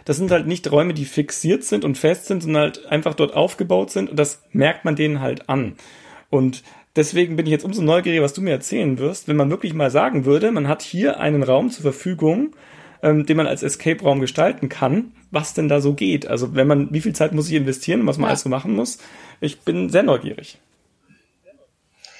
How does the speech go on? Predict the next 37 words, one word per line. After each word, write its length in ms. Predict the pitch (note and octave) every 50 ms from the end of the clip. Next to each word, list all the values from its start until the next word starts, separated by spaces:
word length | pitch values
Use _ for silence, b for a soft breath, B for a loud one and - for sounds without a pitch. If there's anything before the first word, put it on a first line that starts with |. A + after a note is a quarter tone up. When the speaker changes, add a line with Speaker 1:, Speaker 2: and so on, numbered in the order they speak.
| B B B B B _
Speaker 2:
Ähm, 420 | - G#3+ G#3+ G#3 G#3+ G#3+ G#3+ G3+ - -
man 160 | G3+ G3 G#3
muss 180 | A#3+ C#4 C#4 D#4
ja 100 | D4+ C4+
dazu 240 | C4 C4 C4 C4
sagen, 340 | A#3 A3+ A3 A3+ B3 B3 A#3+
dass 220 | A3+ G#3+ G#3+ G#3+ -
als 220 | - G3+ G#3+ G#3 A3
ich, 320 | A3 G#3 - - - _ -
äh, 300 | F#3+ G3+ G3 G3 G3 - -
ich 100 | - A3
hab 100 | A3 G#3+
jetzt 140 | A3+ G#3+ A3+
ja 140 | G#3 G3+
zum 180 | G3+ G#3 F#3+ F#3+
zweiten 540 | - - - E3 F3 G#3+ C4+ C#4 - D4+ C#4+
Mal 260 | C#4+ C#4+ D4 D4 D4
einen 140 | C#4+ C#4 -
Escape 400 | - C4+ - - D#4 C4+ C#4 - -
Room 160 | D4 C#4 C#4 C4+
gebaut, 400 | C4 C4+ C4+ C4 C4+ C#4 C#4 B3
also 120 | A3 G#3+
ich 140 | G#3 G3+ A#3
hab 160 | G#3+ G#3+ -
ja 140 | G#3+ G#3 G3
im 100 | G3+ G3
letzten 400 | F#3+ G3 A3 G3 - - A#3 A3
Jahr 180 | G#3 F#3+ F#3+
schon 160 | F#3 - A#3 B3
mal 160 | C4 B3 A3+
einen 220 | A#3+ B3+ C4 C4
gebaut 400 | C4 B3 B3+ B3 B3 B3+ C4+ C4
bei 140 | - B3 A#3+
den 180 | B3 B3 B3 A#3+
Projekttagen 1080 | - C4 B3 A#3+ B3 B3 - - - - - A3+ B3 A#3+ A#3+ B3 B3+ C4+ C4+ D4 D#4 b b b b b b b b b b b b b _ -
und, 540 | A3+ A3+ A3+ A#3 A#3 A#3 A#3 A#3 A3+ - _ -
ähm, 680 | G#3 G#3 G#3 G#3 G#3 G#3+ G#3+ G#3+ G#3+ A3 G#3+ G#3+ -